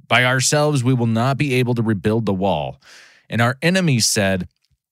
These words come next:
"They will not know or see till we come among them and kill them and stop the work." At the ti-, at that time,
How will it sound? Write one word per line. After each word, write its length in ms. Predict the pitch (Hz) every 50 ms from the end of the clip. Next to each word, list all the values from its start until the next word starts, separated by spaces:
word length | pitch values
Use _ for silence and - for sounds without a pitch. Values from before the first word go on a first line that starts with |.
| _ _ _ _ _ _ _ -
"They 180 | 110 104 123 143
will 180 | 143 139 135
not 360 | 131 123 123 131 147 170 165 -
know 480 | 135 127 120 117 113 113 113 113 - _ -
or 260 | 123 127 143 151 147
see 600 | 135 - - - - 170 156 113 90 73 65 65 - _ - - -
till 180 | - 127 113
we 300 | 107 101 107 120 139 156
come 420 | 147 - - - 135 127 127 123 127
among 440 | 101 107 113 110 107 110 113 110 98
them 260 | 87 82 78 78 82 -
and 220 | - 101 90 71
kill 340 | - - - 139 143 131 110
them 360 | 85 80 73 67 67 65 - _ _ _
and 100 | - 98
stop 640 | 95 - - - - - - 127 110 107 101 - -
the 100 | 107 104
work." 420 | 95 95 92 80 67 - - - _ _ _ _ - _ _ _ _ _ _ _ _ _ _ _ _ _ -
At 140 | 117 104 90
the 80 | 113
ti-, 340 | 92 - - - 156 - -
at 140 | - 104 92
that 180 | 147 156 156
time, 420 | - 143 127 110 104 95 92 92